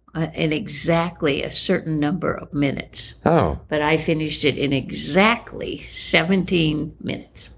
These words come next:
Speaker 1: So that was one thing that was kind of exciting.
Speaker 2: Mm-hmm.
Speaker 1: And then, uh, the theme I thought was very clever.
Speaker 2: Yeah, I totally missed the theme.
Speaker 1: <laughs>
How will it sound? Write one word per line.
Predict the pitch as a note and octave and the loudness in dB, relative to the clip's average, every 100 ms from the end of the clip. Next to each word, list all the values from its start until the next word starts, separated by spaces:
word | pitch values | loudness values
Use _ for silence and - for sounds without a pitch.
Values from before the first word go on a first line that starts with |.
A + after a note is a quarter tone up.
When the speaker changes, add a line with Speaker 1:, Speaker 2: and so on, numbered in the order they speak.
| - - - - - _ | -20 -18 -18 -18 -20 _
Speaker 1:
So | - D#3+ | -2 0
that | E3 D#3 | 2 2
was | A3 D4 - | 2 0 0
one | D#3 E3+ A#3 | 2 4 4
thing | G#3+ E3 A3 | 6 4 4
that | B3 - | 2 0
was | D#3+ - | -2 -2
kind | - E3 D3 | 2 2 2
of | C#3+ | -2
exciting. | D3 - C3+ - - B2+ B2+ | -4 -4 -4 -6 -8 -2 4
Speaker 2:
Mm-hmm. | A2 G#2 G#2 A2+ F#3 G3 - - - _ _ | 4 6 6 6 6 2 -4 -20 -20 _ _
Speaker 1:
And | F3+ E3 D#3+ D#3 D3+ | -2 0 -2 -4 -4
then, | F3 E3+ D#3+ F3+ G#3+ - | 0 0 0 -2 -4 -4
uh, | E3 D#3 C#3+ C3+ - _ _ _ - | -2 -2 -2 -4 -8 _ _ _ 0
the | A#3+ | 2
theme | A#3+ C4 B4+ A#4+ | 4 4 6 4
I | G3+ | 4
thought | E3+ E3 F3+ | 4 2 2
was | G3 F3+ | 0 0
very | E3 E3+ D3+ F3 A#3 | 0 2 2 2 -2
clever. | - D4 D4+ D4+ A#2 - - - - _ _ - - _ _ _ | -4 -2 -2 -2 -8 -10 -16 -20 -20 _ _ -20 -20 _ _ _
Speaker 2:
Yeah, | A2+ A2+ | 4 6
I | B2+ D#3+ C#3+ _ | 6 4 -2 _
totally | - C3+ D3+ D3+ C3+ | 2 4 6 6 4
missed | A#2 A2 C3 - | 6 4 4 2
the | A#2 | 0
theme. | - G#2+ G2+ F#2+ G2 A2+ - _ - | 2 2 2 2 0 -6 -12 _ -16
Speaker 1:
<laughs> | - - D#4+ | -16 -10 -6